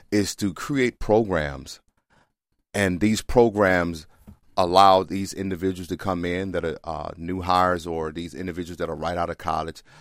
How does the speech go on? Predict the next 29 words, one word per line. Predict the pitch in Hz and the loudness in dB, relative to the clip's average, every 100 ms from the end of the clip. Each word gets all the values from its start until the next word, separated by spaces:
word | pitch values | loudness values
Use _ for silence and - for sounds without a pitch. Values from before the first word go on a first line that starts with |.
| _ | _
to | - | -8
come | 113 127 123 127 | -4 -2 -2 -2
in | 117 107 | -4 -6
and | 104 95 | -8 -8
to | 95 | -4
go | 95 107 | -2 -2
through | 110 98 | -2 -6
a | 90 | -6
process | - - 90 98 - 87 80 - | -6 0 2 2 -2 -6 -6 -10
of | 87 - | -10 -6
understanding | 92 87 90 - 92 90 87 | -6 -6 -8 -8 -8 -6 -8
the | 82 78 | -10 -10
process | - 87 85 85 - 82 80 - _ - _ 92 | -8 -2 -2 -2 -6 -8 -8 -16 _ -20 _ -4
of | 80 | -4
this | 90 - | -4 -8
new | 85 92 92 | -6 -6 -6
space | - - 90 87 - | -8 -2 -2 -2 -4
that | 82 - | -4 -2
they're | 82 76 | -4 -4
in, | 87 82 76 73 - - - - | -6 -6 -8 -12 -20 -20 -12 -4
understanding | 101 90 - 101 92 90 | -2 -2 -4 -2 0 -2
time | - 92 90 | 2 4 4
and | 101 95 | 2 2
management, | 85 85 - 87 95 _ _ _ _ _ | 2 0 -4 -10 -10 _ _ _ _ _
understanding | 92 90 95 - 92 90 | -2 -2 -4 -4 -4 -4
the | 85 | -6
process | - 87 92 - 92 104 | 0 2 2 2 -2 -2
of | 95 | -4
promotion, | 101 85 80 - 90 90 | -2 -2 -2 -4 -10 -12